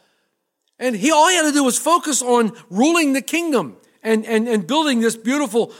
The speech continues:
magnificent temple, which would go on to carry his name. It's interesting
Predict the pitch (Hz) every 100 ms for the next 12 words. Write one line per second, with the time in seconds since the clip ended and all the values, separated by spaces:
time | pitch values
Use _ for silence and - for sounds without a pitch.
0 | - 220 208 240 262 262 226 240 233 269
1 | 269 202 - - - 233 294 - 302 226
2 | 294 302 294 285 277 - 320 339 320 247
3 | 294 240 269 349 294 240 285 330 349 359
4 | - 202 226 233